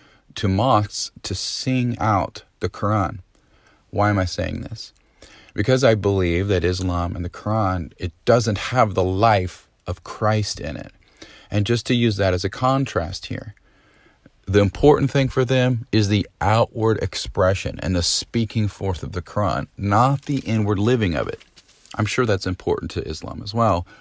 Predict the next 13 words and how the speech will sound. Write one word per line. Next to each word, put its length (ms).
but 240
not 260
as 260
important 760
as 200
the 260
outward 460
speaking, 800
the 240
utterance 460
of 80
the 100
Quran. 360